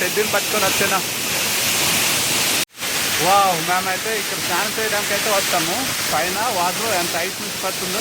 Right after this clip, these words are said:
చూడండి. మేము వచ్చి చాలాసేపు అయింది. వచ్చిన తర్వాత అయితే వర్షము బ్యాడ్ లక్ అని చెప్పాలి. ఎక్కడైనా ఈ వర్షం నన్ను వెంటాడి పడుతుంది.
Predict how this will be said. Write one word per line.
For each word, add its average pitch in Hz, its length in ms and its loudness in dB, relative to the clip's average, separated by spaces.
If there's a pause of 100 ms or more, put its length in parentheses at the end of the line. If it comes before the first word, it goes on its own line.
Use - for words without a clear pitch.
చూడండి. 165 360 2 (4000)
మేము 165 220 4
వచ్చి - 220 -2 (140)
చాలాసేపు 190 520 0
అయింది. 175 300 0 (920)
వచ్చిన 190 320 2
తర్వాత 180 300 2
అయితే 180 160 2 (140)
వర్షము 165 360 0 (360)
బ్యాడ్ 165 240 2
లక్ 190 180 0
అని 170 180 -4
చెప్పాలి. 160 340 2 (120)
ఎక్కడైనా 160 480 0 (600)
ఈ 156 120 4
వర్షం 147 340 2
నన్ను 156 240 2
వెంటాడి 170 380 -2
పడుతుంది. 156 440 -2